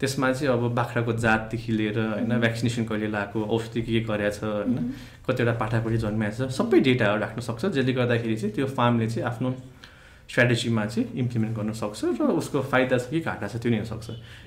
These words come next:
Speaker 1: यो सँगसँगै अहिले चाहिँ हामीले पाइलटको लागि चाहिँ बोयर फार्महरूमा गरिरहेछौँ।
Speaker 2: उम्।
Speaker 1: र यो डेटा चाहिँ हाम्रो राष्ट्रिय प्रजनन केन्द्र पशु सेवा विभागको अन्तर्गतमा नि उहाँसँग हुन्छ र उहाँले
Speaker 2: हजुर।
Speaker 1: चाहिँ यो राष्ट्रको लागि चाहिँ यो,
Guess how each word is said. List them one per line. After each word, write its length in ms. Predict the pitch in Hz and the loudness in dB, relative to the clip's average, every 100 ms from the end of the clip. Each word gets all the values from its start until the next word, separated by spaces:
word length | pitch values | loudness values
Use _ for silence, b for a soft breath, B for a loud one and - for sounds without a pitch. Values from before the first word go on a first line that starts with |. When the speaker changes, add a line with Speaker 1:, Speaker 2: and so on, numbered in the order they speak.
| B | B
Speaker 1:
यो 100 | 170 | 2
सँगसँगै 480 | 220 233 240 190 180 | 4 6 4 4 0
अहिले 240 | 185 156 156 | 2 2 0
चाहिँ 220 | 165 123 | 0 0
हामीले 180 | 107 113 | 0 2
पाइलटको 360 | 127 127 131 | 2 2 0
लागि 160 | 123 120 | 0 0
चाहिँ 280 | 185 156 120 | 0 -2 2
बोयर 240 | 123 127 | 4 4
फार्महरूमा 460 | 123 123 117 95 92 | 4 2 2 0 -6
गरिरहेछौँ। 560 | 98 98 101 95 101 | -4 -4 -2 -2 -2
Speaker 2:
उम्। 180 | 254 247 247 B B B B | 0 0 -2 B B B B
Speaker 1:
र 60 | 127 | 0
यो 220 | 131 220 | 4 4
डेटा 420 | 160 156 160 165 | 4 0 0 0
चाहिँ 260 | 160 180 175 | -2 -2 0
हाम्रो 440 | 107 107 117 123 | 0 0 0 2
राष्ट्रिय 400 | 117 135 127 143 | 2 0 0 -2
प्रजनन 400 | 135 127 127 123 | 0 0 2 0
केन्द्र 240 | 123 113 117 | 0 0 0
पशु 240 | 127 123 | -2 -2
सेवा 280 | 120 123 117 | -2 0 2
विभागको 500 | 113 113 110 110 113 | 2 0 -2 -2 -2
अन्तर्गतमा 600 | 110 117 117 113 117 107 | -2 0 0 0 0 0
नि 180 | 156 214 B B - | 0 0 B B -8
उहाँसँग 280 | 107 131 127 | -4 0 0
हुन्छ 320 | 101 104 - | 0 -2 -2
र 180 | 269 143 | -2 0
उहाँले 380 | 123 107 - | 0 0 2
Speaker 2:
हजुर। 140 | 165 165 | 2 0
Speaker 1:
चाहिँ 140 | 196 | 0
यो 120 | 165 | 0
राष्ट्रको 520 | 127 127 - 151 131 135 | 0 -2 -2 -6 -4 -2
लागि 120 | 131 | -2
चाहिँ 160 | 143 | -2
यो, 60 | 139 | -4